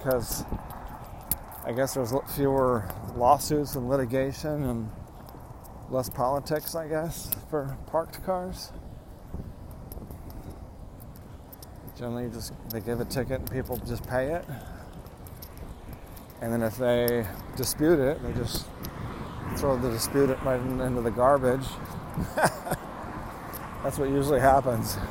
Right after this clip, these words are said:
<laughs> If you dispute something by mail, it just goes in the garbage, or they respond with something that has nothing to do with what you are, uh, trying to s-,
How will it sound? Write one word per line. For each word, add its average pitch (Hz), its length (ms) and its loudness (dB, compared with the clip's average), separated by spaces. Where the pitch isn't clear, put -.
<laughs> - 100 4
If - 60 -6
you 120 80 -2
dispute 143 440 -2
something 123 460 -2
by 127 120 4
mail, 127 400 4
it - 80 -6
just - 320 -4
goes 123 200 6
in 127 80 2
the 117 60 2
garbage, 123 600 6
or 120 240 2
they 117 140 4
respond 123 560 2
with 113 80 -4
something 123 320 -4
that 110 100 -6
has 113 260 -4
nothing 117 320 -2
to 117 100 -2
do 120 220 0
with 113 120 0
what 113 240 0
you 113 280 -2
are, 110 360 2
uh, 110 320 2
trying 123 240 4
to 120 60 4
s-, - 380 0